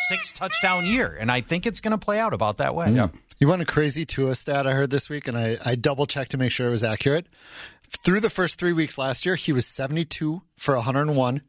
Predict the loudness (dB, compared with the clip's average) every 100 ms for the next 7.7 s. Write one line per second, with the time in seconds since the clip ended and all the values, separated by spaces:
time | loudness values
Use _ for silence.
0 | 0 0 0 -2 0 -2 -2 -2 -2 -4
1 | -8 _ -10 -2 -2 -2 -2 0 0 -2
2 | -4 -6 -4 -2 -2 -2 -4 -2 0 0
3 | 0 -2 -4 -8 -12 _ -4 -2 -6 -4
4 | -4 -4 -4 -2 -2 -4 -2 -2 -2 -4
5 | -6 -6 -2 0 0 -2 -2 -4 -4 -2
6 | -2 0 0 0 0 2 2 0 0 -2
7 | -2 0 0 0 -2 -4 -4